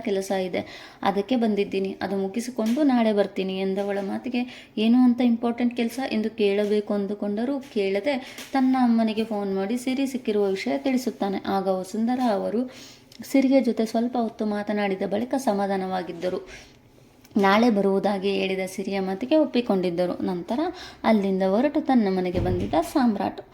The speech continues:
ಇತ್ತ ಕಡೆ ಪೊಲೀಸರು ಹೇಳಿದ ಮಾತನ್ನು ಸಿರಿ ನಂಬಿರಲಿಲ್ಲ. ತನ್ನ ಅಪ್ಪ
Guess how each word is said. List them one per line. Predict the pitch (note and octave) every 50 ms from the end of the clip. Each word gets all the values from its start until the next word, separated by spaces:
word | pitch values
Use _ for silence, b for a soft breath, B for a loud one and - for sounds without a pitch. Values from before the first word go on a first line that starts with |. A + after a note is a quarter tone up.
| B B B B B B B B - -
ಇತ್ತ | C#4 C#4 - - D#4
ಕಡೆ | D4+ D4+ C#4+ C4+ C#4 C#4
ಪೊಲೀಸರು | C4+ C4+ A#3+ A3+ A3+ A#3 A#3 B3 B3 B3 - A#3+ A#3 A#3+ A#3
ಹೇಳಿದ | A3 G3+ G3 G3+ G#3 G#3
ಮಾತನ್ನು | G#3 G3+ G3 G3+ G3+ G3+ - G3+ G3+ G#3+
ಸಿರಿ | - - B3+ C4 D4 C#4+
ನಂಬಿರಲಿಲ್ಲ. | B3 A3+ G#3 G3+ G#3 G3+ G3+ G3 G3 F#3+ F#3+ - - - -
ತನ್ನ | G#3+ G#3+ A#3 A#3+ A3+
ಅಪ್ಪ | A3+ - -